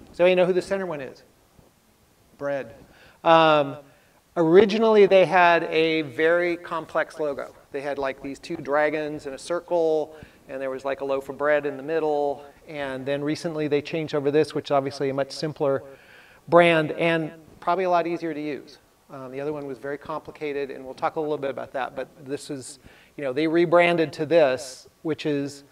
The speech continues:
fun, it's identifiable, it's scalable, um, it's something that's easy to use. Anybody know who the one on the end is? California team.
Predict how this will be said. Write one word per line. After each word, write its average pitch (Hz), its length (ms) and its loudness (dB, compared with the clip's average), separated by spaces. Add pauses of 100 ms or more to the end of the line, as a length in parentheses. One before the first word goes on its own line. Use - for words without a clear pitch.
(220)
fun, 160 480 -4
it's - 140 -14
identifiable, 139 920 -6
it's - 220 -20
scalable, 131 500 -6 (260)
um, 123 400 -8
it's - 180 -12
something 135 240 -8
that's 127 160 -12
easy 120 180 -10
to 120 80 -10
use. 120 300 -8 (680)
Anybody 180 220 8
know 180 120 6
who 180 60 4
the 180 80 4
one 175 140 4
on 165 100 -4
the 165 80 -4
end 165 160 -6
is? - 220 -14 (1700)
California 160 480 -6
team. 127 280 -14